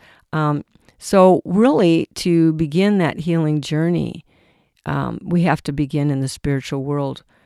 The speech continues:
Um, and we cannot, uh, obtain favor and blessing and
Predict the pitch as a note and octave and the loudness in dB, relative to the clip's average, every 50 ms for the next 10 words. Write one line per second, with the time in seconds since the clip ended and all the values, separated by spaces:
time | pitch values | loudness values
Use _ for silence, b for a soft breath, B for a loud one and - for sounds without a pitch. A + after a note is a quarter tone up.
0 | _ _ - C#3+ D3 C3+ C3+ C3+ C3+ - - - D#3+ D#3 D3+ D3+ C#3+ - D#3 F3 | _ _ -10 -8 -6 -4 -4 -6 -6 -6 -6 -4 -2 -2 -2 -4 -4 -4 -6 -6
1 | E3+ D3 - - F3+ E3 E3 E3 D#3+ D3+ C#3+ - - _ _ - - - - - | -6 -6 -6 -4 -2 0 0 0 0 0 -2 -4 -6 _ _ -20 -20 -18 -16 -12
2 | - C3+ B2+ - - - - - - - - D3+ - - - - D#3 D3+ D3 D3 | -8 -8 -6 -6 -8 -10 -12 -16 -16 -12 -12 -12 -12 -8 -6 -2 -2 0 0 0
3 | C#3+ C3+ - - - _ _ - D#3 D#3+ D#3 D3 D3 C#3+ C3+ C3+ C#3 C3+ D3 C#3+ | -2 -4 -6 -12 -20 _ _ -2 0 0 0 0 -2 -2 -2 -4 -4 -2 -2 -2
4 | D3 C#3+ - - C#3+ C#3+ C3 C3 C3 C3+ C3+ | -2 -4 -4 -6 -6 -4 -4 -4 -4 -6 -8